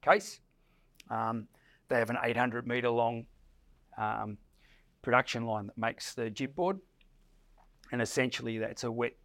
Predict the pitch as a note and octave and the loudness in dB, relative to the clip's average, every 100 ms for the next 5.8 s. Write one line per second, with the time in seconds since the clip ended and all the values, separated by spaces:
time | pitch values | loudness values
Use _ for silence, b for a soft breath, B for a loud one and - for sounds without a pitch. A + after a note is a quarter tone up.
0 | _ - _ - D#3 D3 - - _ - | _ -20 _ 4 4 2 -6 -20 _ -14
1 | G#2 - - - - _ _ - G2+ G2+ | -14 -12 -14 -14 -20 _ _ -8 -6 -6
2 | F#2+ A2 G#2+ G#2+ A2+ - _ - _ _ | 0 4 6 4 2 0 _ -20 _ _
3 | _ _ - A#2+ A2+ C3 A#2+ A#2 A2+ G#2+ | _ _ -8 -6 2 4 4 2 -2 0
4 | A2 A#2 A#2+ - G#2+ A2 A2 G2+ - - | 0 0 -2 -2 2 4 4 0 -6 -10
5 | C3 A#2+ - A2 F3+ G3+ - | -4 -4 -4 4 6 6 2